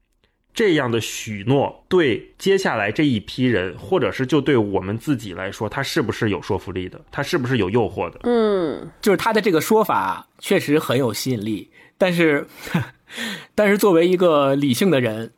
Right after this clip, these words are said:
Speaker 3: 在被吸引第一感觉之后的第二感觉，就是这不就是前苏联吗？它是有样本的，或者说它是有一个失败的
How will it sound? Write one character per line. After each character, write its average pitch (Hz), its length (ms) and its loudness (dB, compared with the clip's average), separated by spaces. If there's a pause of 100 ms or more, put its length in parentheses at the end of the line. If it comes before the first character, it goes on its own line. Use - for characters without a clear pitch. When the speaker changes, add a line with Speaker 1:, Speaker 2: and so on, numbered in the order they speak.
Speaker 3:
在 165 260 0
被 147 240 0
吸 180 360 0
引 98 200 -2 (160)
第 185 160 0
一 196 80 2
感 107 180 -2
觉 110 140 -2
之 147 140 0
后 156 200 0
的 131 80 2
第 143 140 2
二 139 140 2
感 95 200 -6
觉， 104 200 -10
就 135 120 -4
是 139 120 -2
这 185 160 0
不 147 80 0
就 156 100 2
是 139 80 4
前 123 240 -2
苏 160 160 0
联 127 180 0
吗？ 92 260 -10 (160)
它 - 140 -4
是 233 140 0
有 135 160 2
样 185 240 2
本 104 240 -4
的， 107 180 -2
或 196 140 0
者 135 140 2
说 165 120 2
它 - 160 -4
是 196 120 -2
有 123 160 0
一 110 60 -6
个 143 80 -6
失 - 220 0
败 196 200 0
的 113 200 -4